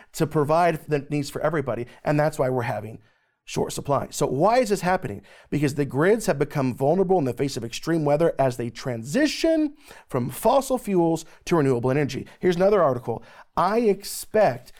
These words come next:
a tsunami." This is from the finance section of Yahoo News. "I expect a tsunami of shutoffs." Twenty million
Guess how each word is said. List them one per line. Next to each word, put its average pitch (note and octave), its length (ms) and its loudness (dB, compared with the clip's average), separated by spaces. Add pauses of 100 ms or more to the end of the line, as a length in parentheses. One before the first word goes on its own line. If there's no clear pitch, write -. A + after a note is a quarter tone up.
(160)
a D3 120 0
tsunami." D3 640 0
This C3 120 -6
is D3 160 -6
from C3+ 240 2
the A#2 100 -4
finance C#3 380 -2
section B2+ 260 -6
of A#2 80 -6
Yahoo B2 340 0
News. B2 380 -2 (560)
"I F#3+ 180 4
expect G3+ 400 0
a - 20 2
tsunami D3+ 520 0
of C3 80 -4
shutoffs." C3+ 440 0
Twenty D4+ 680 0 (320)
million C4+ 840 2